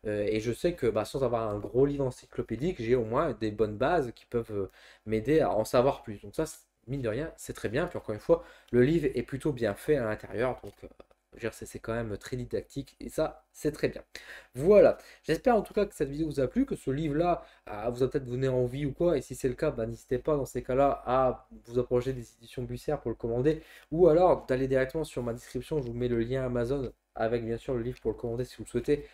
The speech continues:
Ça me permet de, également de, de me soutenir si, ça vous, si vous voulez m'aider, bien sûr, par rapport, euh, bah, pour moi, tout simplement. Je vous remercie, je remercie encore une fois les éditions Bussière d'avoir envoyé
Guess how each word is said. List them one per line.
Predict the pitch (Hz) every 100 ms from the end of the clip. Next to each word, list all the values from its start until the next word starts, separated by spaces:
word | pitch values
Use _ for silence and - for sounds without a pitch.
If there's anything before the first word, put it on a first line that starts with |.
| - _
Ça | 113
me | 113
permet | 113 123
de, | 127 117
également | 113 120 135 135
de, | 107 104
de | 104 110
me | 120
soutenir | - 135 139 143
si, | -
ça | - 104
vous, | 104 104 104 101 101 98
si | -
vous | 107
voulez | 107 107
m'aider, | 107 113 180
bien | 110
sûr, | - 139
par | - 98
rapport, | 98 104 98 95 95 92 101
euh, | 101
bah, | 92 -
pour | -
moi, | 117 185
tout | -
simplement. | - 104 - - - - - _ _
Je | 117 147
vous |
remercie, | 208 196 185 - - 233
je | 160
remercie | 143 139 -
encore | 143 139
une | 135
fois | 151
les | 131
éditions | 127 131
Bussière | 127 - 147
d'avoir | 123 117 113 113 127 -
envoyé | 139 131 143 143 131